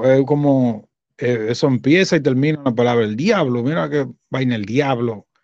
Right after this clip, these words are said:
Es como, como cuando algo te sorprende o te molesta o, o, o lo que sea.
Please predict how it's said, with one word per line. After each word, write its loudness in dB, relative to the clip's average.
Es -6
como, 2
como 0
cuando 0
algo 2
te -2
sorprende 0
o 4
te 2
molesta 2
o, 2
o, 2
o 4
lo 2
que -6
sea. -8